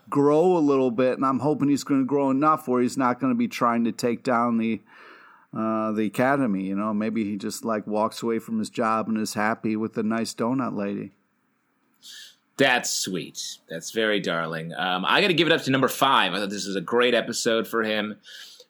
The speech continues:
Speaker 2: Um,
Speaker 1: What'd you
Speaker 2: the
Speaker 1: think of old man Five?
Speaker 2: He's good.
Speaker 1: Yeah.
Speaker 2: Good old Five.
Speaker 1: I mean, that's gonna be
Speaker 2: Uh,
Speaker 1: tough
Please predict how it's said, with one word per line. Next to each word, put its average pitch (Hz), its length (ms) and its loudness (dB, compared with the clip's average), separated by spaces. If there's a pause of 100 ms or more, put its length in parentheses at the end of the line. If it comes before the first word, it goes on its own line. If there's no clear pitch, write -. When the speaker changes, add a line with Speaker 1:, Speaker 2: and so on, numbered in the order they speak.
(160)
Speaker 2:
Um, 85 600 -4 (100)
Speaker 1:
What'd 147 200 2
you 208 60 6
Speaker 2:
the 196 120 4
Speaker 1:
think 214 120 4
of 165 140 4
old 156 440 2
man 165 440 2
Five? 98 460 0 (540)
Speaker 2:
He's 339 260 2
good. 440 460 4
Speaker 1:
Yeah. 147 320 0 (600)
Speaker 2:
Good 208 200 4
old 196 240 2
Five. 98 420 2
Speaker 1:
I 151 80 4
mean, 180 100 4
that's 214 200 2
gonna 208 120 6
be 170 60 6
Speaker 2:
Uh, - 60 -2
Speaker 1:
tough 185 240 4